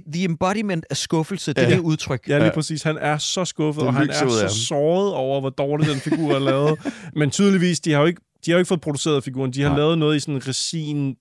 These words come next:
Speaker 3: De har bare hældt noget op
Speaker 2: Ja.
Speaker 3: i en form, og så givet ham og sagt, "Her, kan du ikke sige til dine følgere på
Speaker 2: Tada.
Speaker 3: YouTube, at den er på vej?" Øh, nå, anyways, nu er der en ny video, der hedder Fans Strike Back, colon, Four Years of Nothing, og så Michael Unplugged. Så nu sidder han bare lige en halv time og lige ridser op, hvad der er sket,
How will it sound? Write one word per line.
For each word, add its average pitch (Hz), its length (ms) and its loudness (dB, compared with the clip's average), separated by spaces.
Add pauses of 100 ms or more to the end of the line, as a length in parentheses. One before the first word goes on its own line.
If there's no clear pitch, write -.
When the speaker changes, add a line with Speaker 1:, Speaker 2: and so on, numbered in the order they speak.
(340)
Speaker 3:
De 143 40 0
har 139 60 2
bare 147 160 2
hældt 147 200 2
noget 160 180 0
op 156 240 -2 (120)
Speaker 2:
Ja. 104 240 2
Speaker 3:
i 143 140 -2
en 127 120 0
form, 180 380 -2
og 151 140 -4
så 160 80 -4
givet 165 260 2
ham 165 80 0
og 139 60 -4
sagt, 135 180 -2
"Her, 175 180 0 (160)
kan 151 100 -4
du 151 60 -2
ikke 165 100 -4
sige 180 180 0
til 165 180 -6
dine 151 160 -4
følgere 156 340 -2
på 151 100 -4
Speaker 2:
Tada. 156 160 0
Speaker 3:
YouTube, 139 380 0 (140)
at 139 160 -2
den 143 140 2
er 147 80 4
på 165 140 0
vej?" 143 320 0 (440)
Øh, 127 280 2
nå, 117 160 -4
anyways, 135 360 0
nu 170 60 4
er 165 40 4
der 165 100 4
en 160 100 -2
ny 180 180 2
video, 143 220 0
der 135 60 0
hedder 127 140 0
Fans 165 280 -2
Strike 123 300 -2
Back, 170 260 -2 (120)
colon, 165 400 0 (240)
Four 180 320 2
Years 156 360 0
of 127 200 -4
Nothing, 151 480 0 (440)
og 139 120 -4
så 139 400 0
Michael 135 420 0
Unplugged. 123 560 -4
Så - 140 -6
nu 143 100 0
sidder 143 260 0
han 127 140 -2
bare 117 160 0
lige 123 100 -2
en 123 60 -4
halv 123 200 -2
time 123 280 -4
og 117 40 -4
lige 120 200 -4
ridser 120 200 -6
op, 113 120 -6
hvad 120 120 -6
der 113 60 -8
er 110 40 -8
sket, 117 320 -10